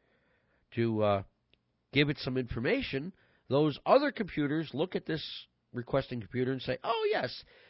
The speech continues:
this is part of our big happy family." And they provide the information. So we have now been able to successfully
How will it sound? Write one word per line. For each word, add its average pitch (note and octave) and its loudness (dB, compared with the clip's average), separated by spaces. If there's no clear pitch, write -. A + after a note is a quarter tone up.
this B3+ -4
is B3 -4
part - 2
of F#3+ 0
our F#3+ 6
big F3+ -2
happy G3+ 0
family." C4 0
And G#2 -6
they A2 -6
provide E3+ 0
the A2 -16
information. A2 -6
So E2 -16
we C3 -4
have B2 -2
now D3 0
been C3+ -4
able B2+ -2
to A2 -2
successfully A#2 -4